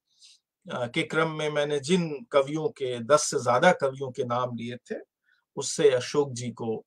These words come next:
खासी आपत्ति थी और उन्होंने रस रंजन के उस मौके पर मेरा जो orientation है, प्रगतिशील पृष्ठभूमि का orientation है, उसके बारे में, अ, काफी तल्ख टिप्पणी की और एक, अ,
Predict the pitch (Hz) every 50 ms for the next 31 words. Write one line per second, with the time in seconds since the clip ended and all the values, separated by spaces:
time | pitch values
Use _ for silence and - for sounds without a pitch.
0 | _ - - - 117 117 120 - - 139 120 110 - - 190 185 - 147 135 123
1 | - 143 165 180 - - - 131 127 120 123 120 120 117 117 120 - _ _ _
2 | _ _ _ _ - 113 127 143 135 - - - _ _ - 127 127 123 120 139
3 | 139 135 117 - 131 117 117 113 - - 117 120 117 113 - 160 139 - - 110
4 | - - - _ _ _ _ - - - - - - - - _ 143 151 165 175
5 | 185 190 185 175 170 175 170 165 160 156 165 165 156 - 202 196 - - 185 170
6 | 160 156 151 - - 156 147 151 151 156 - - - 208 214 185 160 - - 160
7 | - - - - 143 139 160 160 156 147 - 147 139 139 127 131 135 131 120 123
8 | 135 127 - - 147 127 110 110 - - _ _ _ _ _ _ - 147 - -
9 | 170 131 127 120 117 120 143 147 139 127 123 113 - - _ _ - 107 110 -
10 | _ _ - 123 123 117 - - 143 123 117 _ _ - 196 202 190 - - -
11 | - _ _ _ _ _ _ _ _ 147 139 - 151 147 143 143 123 - - 160
12 | 190 214 220 170 151 139 135 131 120 - _ - - - - -